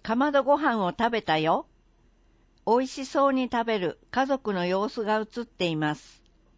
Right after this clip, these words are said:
詳細は二十一ページ。また、左上には、四月十日は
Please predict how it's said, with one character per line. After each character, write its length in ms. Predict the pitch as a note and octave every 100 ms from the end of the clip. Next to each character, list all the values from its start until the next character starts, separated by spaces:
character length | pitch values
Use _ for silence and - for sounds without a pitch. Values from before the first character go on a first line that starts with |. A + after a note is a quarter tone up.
| _ _ _ _ _
詳 300 | - C4+ C4+
細 380 | C4+ A3+ B3+ A#3+
は 300 | A3 G#3 - _
二 220 | G3+ B3+
十 260 | C4 A#3+ F#3+
一 240 | E3+ -
ペ 280 | - A#3 G#3
ー 40 | C#3
ジ。 260 | C3+ - _ _ _ _ _ _ _ _ _
ま 180 | G3 G#3+
た、 300 | A3 A#3+ G#3+ -
左 540 | - - G#3+ A3+ B3 B3
上 220 | A#3+ A3+
に 180 | G#3+ F#3+
は、 220 | D#3+ - _ _ _ _
四 200 | - -
月 320 | B3+ C#4 - -
十 260 | B3+ B3+
日 200 | - A#3
は 260 | A3+ G3+